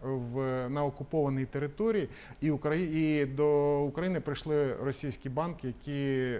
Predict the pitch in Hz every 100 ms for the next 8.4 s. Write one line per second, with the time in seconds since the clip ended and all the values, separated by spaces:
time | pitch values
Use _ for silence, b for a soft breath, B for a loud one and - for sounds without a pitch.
0 | - 127 139 135 160 170 - 156 - 131
1 | 135 208 208 196 - - - - 147 127
2 | 135 131 131 127 127 160 - 127 117 113
3 | 120 - - B B B - 127 - 165
4 | 151 - 135 123 107 B B B - 123
5 | - 139 - 131 127 123 120 113 - 107
6 | 120 120 117 113 139 104 90 - - -
7 | 117 117 113 - 143 147 - 131 120 123
8 | 120 123 107 101